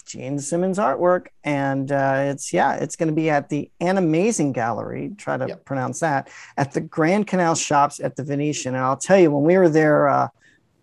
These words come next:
Speaker 1: in July for Garth, uh, we went in there not
Speaker 2: Yeah.
Speaker 1: even knowing that this was about to be happening. So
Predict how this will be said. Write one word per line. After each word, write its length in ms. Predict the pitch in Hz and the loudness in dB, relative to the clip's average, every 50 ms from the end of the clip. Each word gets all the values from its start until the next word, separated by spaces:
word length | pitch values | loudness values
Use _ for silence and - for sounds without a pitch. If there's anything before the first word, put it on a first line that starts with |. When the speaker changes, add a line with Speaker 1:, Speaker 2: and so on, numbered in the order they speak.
| _ _ _ - | _ _ _ 0
Speaker 1:
in 140 | - 147 139 | 0 2 2
July 360 | 127 151 139 139 143 143 131 | 2 4 4 6 6 4 4
for 140 | 139 - 123 | 0 -4 -2
Garth, 420 | 123 135 135 143 147 143 135 - - - | 2 4 4 6 4 4 0 -2 -4 -2
uh, 160 | 127 127 120 - | -2 -2 -2 -4
we 180 | - 135 147 175 | -2 0 2 2
went 220 | 175 175 165 143 | 2 2 0 0
in 160 | 143 165 170 131 | -2 -2 -4 -4
there 340 | 107 113 85 107 113 113 - _ | -6 -8 -10 -10 -12 -14 -12 _
not 240 | - 147 147 151 147 | -2 0 2 4 6
Speaker 2:
Yeah. 120 | 160 160 | 6 6
Speaker 1:
even 200 | 135 143 135 131 | 6 4 4 4
knowing 400 | 131 143 160 156 139 131 131 131 | 4 4 4 4 2 0 -2 -4
that 160 | 127 123 - | -6 -6 -6
this 240 | - 135 123 - - | -6 -8 -8 -8 -6
was 180 | - 135 127 139 | -6 -6 -6 -6
about 400 | 131 123 - 127 123 120 - _ - | -6 -4 -2 -2 -2 -2 -4 _ -12
to 100 | - 127 | -14 -14
be 260 | 127 - 127 127 120 | -12 -10 -10 -10 -10
happening. 600 | - 127 139 143 143 143 - 127 117 107 - - | -10 -8 -6 -6 -6 -6 -8 -10 -10 -10 -12 -12
So 320 | - - - 135 127 123 | -8 -4 -2 -2 -2 -2